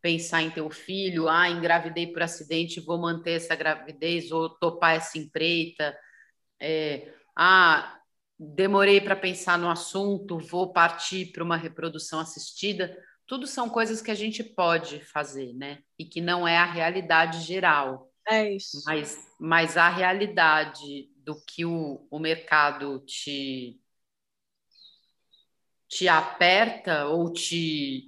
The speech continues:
Speaker 1: expele após uma, uma gravidez é uma questão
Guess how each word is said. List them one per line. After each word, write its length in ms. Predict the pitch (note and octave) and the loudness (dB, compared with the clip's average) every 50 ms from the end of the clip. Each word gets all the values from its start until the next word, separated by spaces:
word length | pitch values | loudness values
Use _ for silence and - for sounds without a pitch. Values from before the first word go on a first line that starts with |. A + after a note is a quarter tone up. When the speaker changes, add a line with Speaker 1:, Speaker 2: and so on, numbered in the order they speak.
| - - | -14 -10
Speaker 1:
expele 1000 | D3+ - - - - - F#3 F3+ F#3 G#3+ A#3 A3+ F#3+ E3+ C#3+ C#3 C3+ C3+ C3+ _ _ | -10 -8 -10 -10 -4 0 2 4 4 4 2 2 -2 -4 -4 -4 -6 -10 -12 _ _
após 520 | - D3 D3+ - - - D3+ D3+ D3+ D3+ D3 | -6 -6 -6 -6 -6 -4 -4 -4 -4 -6 -8
uma, 520 | D3 D3+ D3+ C#3+ C#3 C3+ C3+ C3 C3 C3 _ | -10 -8 -6 -6 -6 -6 -6 -8 -10 -14 _
uma 160 | C#3 C#3 C3+ | -12 -10 -8
gravidez 720 | C#3 C#3 D3+ D3+ C#3 D3 D3 D3+ - D3+ D#3+ E3+ F3 F3 F3+ | -8 -6 -6 -6 -6 -8 -12 -8 -6 -4 -2 -2 -2 -2 -2
é 80 | F3+ | -4
uma 140 | F3+ F#3 F#3+ | -2 -2 -4
questão 880 | F#3+ - G#3 G3 - - - - G#3 G#3 G#3+ A3 A#3 A#3+ A#3+ A#3+ A#3 | -4 -4 -8 -8 -8 -10 -8 -6 -6 -4 -4 -4 -4 -4 -6 -8 -8